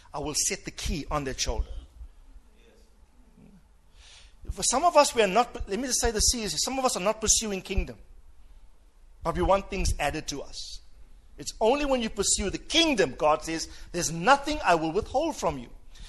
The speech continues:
Seek you first the kingdom and his righteousness, and all these things will be added. So what do I do? If I listen to my, my, my spiritual father, Tamo Naidu, and I hear things on his heart, all I do is,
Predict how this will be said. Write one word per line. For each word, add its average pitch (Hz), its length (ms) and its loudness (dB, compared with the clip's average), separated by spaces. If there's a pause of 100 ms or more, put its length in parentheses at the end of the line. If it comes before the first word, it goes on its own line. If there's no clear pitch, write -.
Seek 277 320 -2
you 285 80 -2
first 247 320 6
the 247 60 -6
kingdom 247 400 -2
and 208 120 2
his 214 200 -4
righteousness, 208 560 4
and 247 260 2 (720)
all 311 280 8
these 285 280 0
things 277 240 -2
will 262 120 -4
be 302 260 -2 (320)
added. 233 340 -2 (300)
So - 120 0
what 302 180 2
do 233 120 -4
I 175 220 0
do? 127 220 -12 (920)
If 320 280 -4
I 208 100 6
listen 240 320 0
to 202 120 -4
my, 175 200 0
my, 170 140 -2
my 170 140 0
spiritual 226 420 -2
father, 156 360 0
Tamo 165 300 0
Naidu, 143 280 -2
and 143 220 -8 (400)
I 165 80 -2
hear 202 120 0
things 208 260 -4
on 175 80 -2
his 156 140 -4
heart, 143 320 -2
all 254 180 0
I 214 100 2
do 143 220 -8
is, 127 220 -14